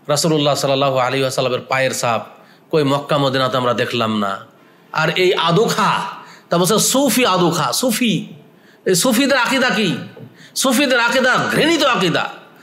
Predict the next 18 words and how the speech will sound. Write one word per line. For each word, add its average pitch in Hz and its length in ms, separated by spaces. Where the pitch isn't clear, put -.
সুফিদের 277 460
আকীদা 233 300
আল্লাহ 240 240
মুহাম্মদ, 220 360
মুহাম্মাদি 214 460
আল্লাহ, 175 240
নাউজুবিল্লাহ। 165 640
এত 185 140
ঘৃণিত 226 460
আকীদা 220 380
তারা 180 160
বিশ্বাস 156 420
করে 107 180
আর 143 120
তাদের 202 280
কাছে 175 220
চলে 131 200
আসে, 104 320